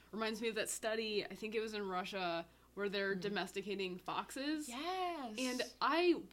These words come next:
Speaker 1: would not hesitate, if I,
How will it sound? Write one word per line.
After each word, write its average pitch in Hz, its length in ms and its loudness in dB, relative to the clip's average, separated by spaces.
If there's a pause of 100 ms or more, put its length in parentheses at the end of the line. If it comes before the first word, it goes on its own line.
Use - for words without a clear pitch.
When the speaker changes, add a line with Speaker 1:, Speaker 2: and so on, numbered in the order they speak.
(240)
Speaker 1:
would 220 240 -2 (460)
not 214 680 2
hesitate, 190 680 0 (360)
if 220 120 0
I, 220 140 8